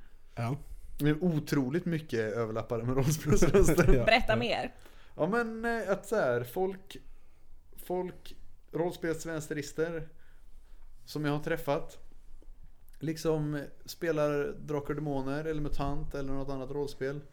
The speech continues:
Speaker 2: Eller kanske något figurspel. Och,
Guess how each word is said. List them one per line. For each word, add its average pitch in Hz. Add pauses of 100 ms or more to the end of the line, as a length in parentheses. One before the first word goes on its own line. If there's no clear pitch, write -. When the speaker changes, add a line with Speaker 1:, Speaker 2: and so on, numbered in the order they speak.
(280)
Speaker 2:
Eller 160
kanske 160
något 151
figurspel. 147 (880)
Och, 165